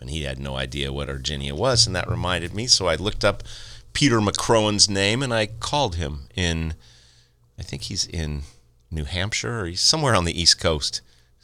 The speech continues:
growing cut flowers for farmers markets and having a great time. He left here a while ago. But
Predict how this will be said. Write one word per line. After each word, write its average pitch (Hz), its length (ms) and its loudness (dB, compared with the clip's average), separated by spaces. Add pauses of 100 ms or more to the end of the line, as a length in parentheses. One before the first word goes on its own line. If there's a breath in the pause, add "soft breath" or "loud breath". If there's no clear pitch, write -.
(120)
growing 92 280 2
cut - 240 0
flowers 85 520 2
for 78 220 -2
farmers 82 460 0
markets 67 360 -4
and 73 100 -2
having 87 260 2
a 76 60 -2
great 78 340 -2
time. 78 280 -2
He 78 120 -6
left 76 280 -4
here 78 200 -2
a 67 60 -4
while 71 440 -2
ago. 64 260 -4 (540 loud breath)
But - 460 6